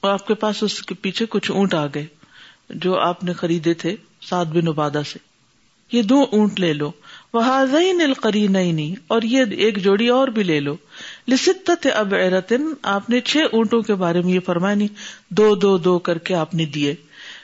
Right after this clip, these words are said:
أَبْتَاعُهُنَّ حِينَئِذٍ مِّن سَعْدٍ، میں نے ابھی ابھی یہ سعد بن عبادہ سے اونٹ خریدے ہیں، تو اب تم لے جاؤ۔ فَانْطَلِقْ بِهِنَّ إِلَىٰ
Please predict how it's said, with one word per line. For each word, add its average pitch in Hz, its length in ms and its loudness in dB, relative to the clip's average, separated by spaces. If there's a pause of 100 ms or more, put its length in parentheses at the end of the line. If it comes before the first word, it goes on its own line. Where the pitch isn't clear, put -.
(440)
أَبْتَاعُهُنَّ 247 1000 0 (1200)
حِينَئِذٍ 294 880 0
مِّن 226 180 4
سَعْدٍ، 151 580 -4
میں 190 120 0
نے 220 180 2
ابھی 269 260 4
ابھی 262 220 2
یہ 262 280 4
سعد 214 340 0
بن 196 160 0
عبادہ 170 420 0
سے 196 200 -6 (380)
اونٹ 175 180 -2
خریدے 160 400 -2
ہیں، 151 140 -12 (400)
تو - 60 0
اب 175 140 -2
تم 185 160 2
لے 156 140 2
جاؤ۔ 156 160 -8 (1700)
فَانْطَلِقْ 339 640 0
بِهِنَّ 254 480 4
إِلَىٰ 214 240 2